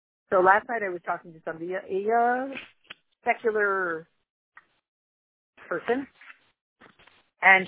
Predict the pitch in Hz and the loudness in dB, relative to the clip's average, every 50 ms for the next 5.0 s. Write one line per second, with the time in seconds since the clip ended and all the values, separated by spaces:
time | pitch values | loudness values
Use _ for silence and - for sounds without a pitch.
0 | - - 214 185 - - - 202 185 175 175 165 - - 214 226 208 190 190 185 | -6 -8 -8 -8 -8 -4 0 4 6 6 4 4 2 0 2 4 4 4 2 2
1 | 196 196 202 202 190 175 190 185 175 170 170 - - - 160 143 190 190 - - | -2 -4 -4 -4 -6 -4 -4 -4 -4 -4 -6 -8 -12 -16 -6 0 0 0 0 0
2 | 196 175 160 175 175 - - - - 175 160 151 - 147 147 - - 147 139 139 | -4 0 0 0 0 0 -2 -4 -4 -2 0 0 0 -2 -2 -6 -2 0 2 2
3 | 147 - - 226 277 349 - - - _ _ _ _ _ _ _ _ _ _ _ | 2 0 0 0 0 0 -2 -10 -18 _ _ _ _ _ _ _ _ _ _ _
4 | _ _ _ _ - _ _ - 214 202 196 196 202 - _ _ _ - 247 214 | _ _ _ _ -20 _ _ 0 2 4 4 2 0 -4 _ _ _ -14 -14 -12